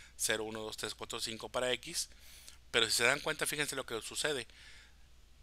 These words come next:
Trescientos es en todos los valores. Eso es lo que nos pasó aquí. Trescientos nos daba en todos los valores de Y.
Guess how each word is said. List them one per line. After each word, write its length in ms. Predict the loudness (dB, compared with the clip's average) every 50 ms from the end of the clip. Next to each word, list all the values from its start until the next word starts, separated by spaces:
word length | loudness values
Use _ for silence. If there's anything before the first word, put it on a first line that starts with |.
| -20 -6 2
Trescientos 600 | 6 6 8 8 8 8 8 6 6 0 -6 -6
es 120 | -4 -2 -2
en 100 | -4 -4
todos 260 | -6 -6 -6 -4 -4
los 120 | -4 -4
valores. 560 | -4 -4 -4 -6 -8 -6 -6 -4 -4 -6 -6 -10 -16 -20 -20 -20 -20 -20 -20 -20 -20 -20 -20 -18 -12 -6
Eso 220 | -2 0 0 0
es 40 | -2
lo 100 | -4 -6
que 120 | -6 -4
nos 180 | -6 -4 -6 -6
pasó 480 | -6 -2 0 0 0 0 -2 -10 -12 -12 -14
aquí. 320 | -14 -12 -10 -10 -10 -10 -12 -18 -20 -20 -20 -20 -20 -20 -20 -20 -20 -20 -20 -20 -20 -20 -20 -20 -20 -20 -20 -20 -20 -20 -20 -20 -20 -20 -20 -16 -10
Trescientos 500 | -8 -4 0 0 0 0 0 -2 -4 -6
nos 140 | -6 -6 -6
daba 160 | -4 -6 -6
en 80 | -8 -8
todos 300 | -8 -6 -6 -6 -4 -6
los 100 | -6 -8
valores 320 | -8 -10 -10 -10 -12 -10
de 100 | -8 -8
Y. 200 | -8 -8 -10 -12